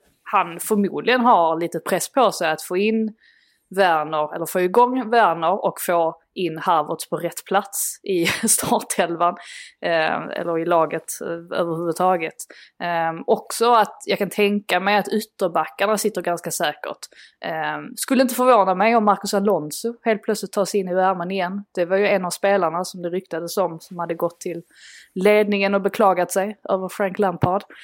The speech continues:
Så att, eh, det lär hända väldigt mycket nu. Är det någon spelare som kanske kommer att slinka ut på lån eller hinna slinka ut på lån innan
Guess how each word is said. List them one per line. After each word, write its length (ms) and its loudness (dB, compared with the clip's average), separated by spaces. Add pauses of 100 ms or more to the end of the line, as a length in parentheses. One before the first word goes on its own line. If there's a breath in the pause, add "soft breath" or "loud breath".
(260 loud breath)
Så 160 0
att, 180 2
eh, 520 4
det 80 4
lär 240 6
hända 280 4
väldigt 280 2
mycket 300 0
nu. 300 -2
Är 120 4
det 60 4
någon 260 6
spelare 440 4
som 140 -4
kanske 720 0
kommer 440 2
att 60 0
slinka 560 -2
ut 300 2
på 80 -2
lån 320 4
eller 140 0
hinna 300 -6
slinka 320 -4
ut 160 -2
på 60 -4
lån 260 0
innan 320 -6